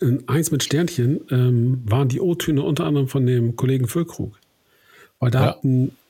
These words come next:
Speaker 1: jemand, jetzt komm ich mal ein bisschen boulevardesk rüber, da hat ein Millionär mal Einblick in sein Seelenleben gegeben, was dem das bedeutet hat, da dabei zu sein. Fand ich ganz, ganz großartig, sehr, sehr menschlich.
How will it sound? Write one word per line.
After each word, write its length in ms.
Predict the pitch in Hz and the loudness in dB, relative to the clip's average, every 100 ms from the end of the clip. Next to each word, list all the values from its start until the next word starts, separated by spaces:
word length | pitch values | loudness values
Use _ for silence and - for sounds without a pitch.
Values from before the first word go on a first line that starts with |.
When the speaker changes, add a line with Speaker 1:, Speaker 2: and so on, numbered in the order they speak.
| - | -2
Speaker 1:
jemand, 400 | 123 139 165 165 | 0 2 0 -2
jetzt 180 | 123 131 | -4 -4
komm 120 | - | 0
ich 60 | 143 | 0
mal 100 | 143 | 2
ein 100 | 127 | 0
bisschen 460 | 156 - 135 123 - | -2 -2 0 0 0
boulevardesk 600 | 110 147 123 113 160 - | 0 2 0 0 -2 0
rüber, 360 | 147 151 151 143 | 0 0 0 0
da 80 | 120 | -2
hat 140 | 151 | 0
ein 80 | 135 | 0
Millionär 440 | 135 123 113 139 | 2 2 2 2
mal 200 | 160 139 | 0 0
Einblick 220 | 143 139 147 | 0 0 0
in 100 | 117 | 0
sein 120 | 113 | 0
Seelenleben 460 | 143 175 123 104 | 0 0 0 2
gegeben, 440 | 104 98 101 135 - _ _ _ - - _ | 2 2 0 0 -4 _ _ _ -20 -20 _
was 140 | - | -6
dem 180 | - 165 | -2 -2
das 140 | 160 | -2
bedeutet 600 | - 123 104 147 190 180 131 | -2 -4 -2 0 0 0 0
hat, 240 | 156 - - | -2 -4 -8
da 160 | - 131 | -4 -2
dabei 300 | 127 110 143 | 0 0 -2
zu 180 | - 104 | -2 -2
sein. 240 | 101 101 | -2 -2
Fand 180 | - 143 | -2 -2
ich 220 | 123 - | -2 -4
ganz, 220 | 147 185 | -2 -2
ganz 180 | 170 151 | -2 -2
großartig, 460 | 143 160 139 131 110 | 0 0 0 0 2
sehr, 160 | 151 | 2
sehr 160 | 156 139 | 2 2
menschlich. 560 | 127 165 - 170 175 | 2 0 0 -2 -4